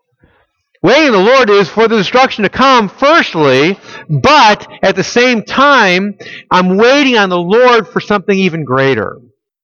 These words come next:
And that's gonna be revealed in chapter nine. Right now, it's just, I'm waiting on the Lord. I'm waiting for the Lord. And the Lord I'm waiting for is the one who is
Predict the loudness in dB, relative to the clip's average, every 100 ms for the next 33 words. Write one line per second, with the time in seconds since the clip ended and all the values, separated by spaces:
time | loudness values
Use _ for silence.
0 | _ _ _ _ _ _ _ _ _ _
1 | _ _ -8 -2 -2 -2 -4 -2 -2 -2
2 | 0 -2 -2 -6 -2 -2 -4 -8 -6 -4
3 | -6 -10 -16 _ _ _ _ _ _ _
4 | _ -2 -2 0 -2 -4 -2 -2 -2 -6
5 | -8 -4 0 2 0 -2 -4 -6 -4 -4
6 | -2 0 2 2 0 -2 -8 _ _ _
7 | _ _ _ _ _ -2 0 0 0 -2
8 | -2 0 0 2 0 -2 -10 _ -20 _
9 | _ _ _ _ _ -16 -8 -2 -2 -2
10 | 0 0 2 2 2 0 0 0 2 0
11 | -2 0 0 0 0 0 0 0 -2